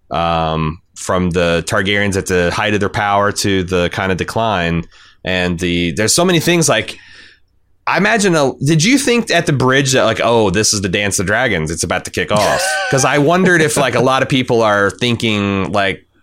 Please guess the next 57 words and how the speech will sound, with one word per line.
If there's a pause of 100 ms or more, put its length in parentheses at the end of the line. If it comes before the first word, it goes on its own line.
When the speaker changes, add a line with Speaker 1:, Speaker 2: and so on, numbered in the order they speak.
(120)
Speaker 1:
you
know,
Speaker 2:
Okay.
Speaker 1:
or
f-,
felt
like
Speaker 2:
Mm-hmm.
Speaker 1:
that
was
a
rug
pull
or
a
fake
out.
'Cause
I
thought
that
was
handled
pretty
well.
I
was
like,
"Wow."
That
was
one
of
the
other
things.
I'm
like,
"Damn, (840)
they
might
just
kick, (100)
you
know,
like, (240)
yeah,
kick
off
a
minor
skirmish
here." (640)
Speaker 2:
I
think
they're
smart